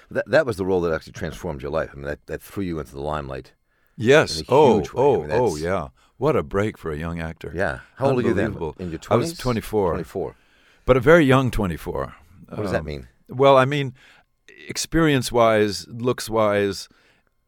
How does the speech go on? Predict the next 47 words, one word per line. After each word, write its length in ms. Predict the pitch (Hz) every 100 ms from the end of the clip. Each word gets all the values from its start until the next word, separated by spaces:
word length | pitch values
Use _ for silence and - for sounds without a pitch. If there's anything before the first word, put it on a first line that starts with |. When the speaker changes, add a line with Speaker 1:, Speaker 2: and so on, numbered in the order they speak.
| _ - -
Speaker 2:
just 300 | - 147 143
in 80 | 127
my 140 | 120
general 340 | 104 131 123
development, 500 | 98 92 110 101 90
I'm 140 | 113 120
a 60 |
very, 420 | 95 85 147 120 92
very 340 | 82 113 82
slow 600 | - - 95 80 69 60
bloomer. 640 | 95 87 87 92 82 64 - -
Speaker 1:
Mm-hmm. 320 | 80 92 90 90
Speaker 2:
If 140 | -
I 100 | 92
ever 200 | 95 82
bloom 320 | 69 90 87
at 80 | 76
all, 280 | 82 71 69
I 100 | 78
don't 240 | 82 - -
know. 180 | - 71 - - - - -
<laughs> 680 | 190 - - 233 - - - - - - - - - - - - - -
Speaker 1:
Well, 100 | 143
late, 240 | 208 -
late 300 | 160 - -
blooming, 240 | 185 123
isn't 120 | 104 -
there 100 | 160
wrong 120 | 104
with 80 | 101
Speaker 2:
Late, 120 | 113
Speaker 1:
late 60 | 107
blooming? 140 | 98
Speaker 2:
late 180 | 113 90
bloomer, 260 | 90 82 78
that's 200 | 82 -
what 80 | 82
I 20 |
Speaker 1:
Late 60 |
Speaker 2:
meant 140 | 131 -
to 40 |
Speaker 1:
bloomer. 200 | 78 71
Speaker 2:
say. 60 | 76 - -
Speaker 1:
My 80 | 92
father 200 | 101 95
Speaker 2:
Yeah. 60 |
Speaker 1:
said, 200 | 82 82